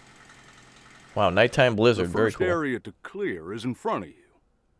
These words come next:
Speaker 2: Clear the snow in the designated area.
Speaker 1: Clear canyon. Roger that. Oh boy, we're doing a little bit of snow plowing. All right.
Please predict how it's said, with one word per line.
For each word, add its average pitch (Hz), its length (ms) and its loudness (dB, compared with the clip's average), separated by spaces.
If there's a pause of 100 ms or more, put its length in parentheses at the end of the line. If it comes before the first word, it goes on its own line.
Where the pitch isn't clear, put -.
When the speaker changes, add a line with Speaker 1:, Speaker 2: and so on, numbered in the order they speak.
(260)
Speaker 2:
Clear 156 280 -6
the 156 100 -10
snow 208 420 -10
in 107 120 -6
the 104 80 -10
designated 160 680 -6
area. 85 260 -8 (540)
Speaker 1:
Clear 110 200 -4
canyon. 87 400 -2
Roger 98 340 0
that. 82 220 2 (1400)
Oh 202 160 8
boy, 233 300 12
we're 160 100 8
doing 214 220 10
a - 20 10
little 226 160 12
bit 208 120 10
of 208 60 10
snow 233 280 10
plowing. 123 480 10
All 160 120 8
right. 156 440 8